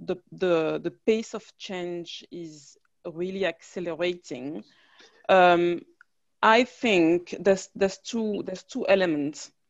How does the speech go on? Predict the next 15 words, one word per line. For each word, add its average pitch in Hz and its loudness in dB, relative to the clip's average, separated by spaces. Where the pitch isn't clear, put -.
The 208 -4
first 262 4
one, 233 0
I 196 2
think 226 -4
maybe 214 0
the 196 0
most 214 -8
important 214 -4
one 175 -4
is 160 -6
you, 190 -10
you 196 -10
shouldn't, 226 -10
you, 190 -14